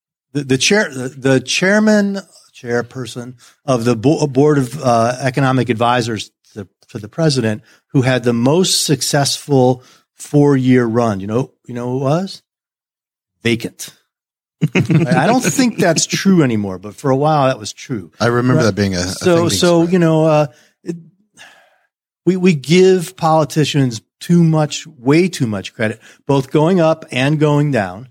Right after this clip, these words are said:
Speaker 2: Right.
Speaker 1: Right. And I think earlier we were talking about you want someone to blame, right?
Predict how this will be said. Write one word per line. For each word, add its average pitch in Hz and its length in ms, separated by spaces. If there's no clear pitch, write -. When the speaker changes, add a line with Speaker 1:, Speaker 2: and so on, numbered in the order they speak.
Speaker 2:
Right. 95 300
Speaker 1:
Right. 127 220
And 147 100
I 131 60
think 175 400
earlier 165 320
we 139 80
were 135 80
talking 143 260
about 135 360
you 131 180
want 139 300
someone 147 260
to 147 60
blame, 143 420
right? 117 280